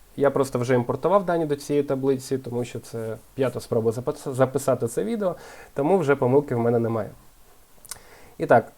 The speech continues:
е, ось як ми вивели інформацію з іншої таблиці. Тепер перейдемо далі.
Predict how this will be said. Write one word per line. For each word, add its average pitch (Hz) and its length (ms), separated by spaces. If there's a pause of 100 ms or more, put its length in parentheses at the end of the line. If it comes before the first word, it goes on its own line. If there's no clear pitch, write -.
(160)
е, 127 360
ось 180 380
як 147 280
ми 135 80
вивели 127 280
інформацію 135 600
з 113 140
іншої 127 300
таблиці. 113 480 (400)
Тепер 160 320
перейдемо 139 520
далі. 120 240